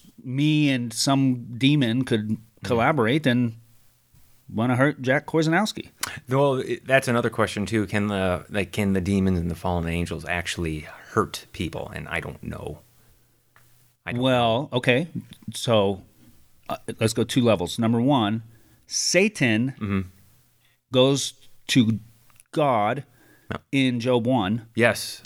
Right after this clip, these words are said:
Speaker 2: Oh, Job.
Speaker 1: and says, "Consi-, you know,
Speaker 2: Yep.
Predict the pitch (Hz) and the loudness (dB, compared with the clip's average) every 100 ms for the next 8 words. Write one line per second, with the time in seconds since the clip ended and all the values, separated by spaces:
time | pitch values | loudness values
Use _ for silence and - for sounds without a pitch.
0 | - 101 95 - - - - - _ 127 | -6 -4 -4 -6 -8 -10 -16 -20 _ 0
1 | 120 139 113 113 104 - _ _ _ _ | 2 4 4 2 -2 -10 _ _ _ _
2 | _ _ _ _ - 123 - 131 - 127 | _ _ _ _ 0 2 2 0 0 2
3 | 110 98 98 127 | 4 2 0 -4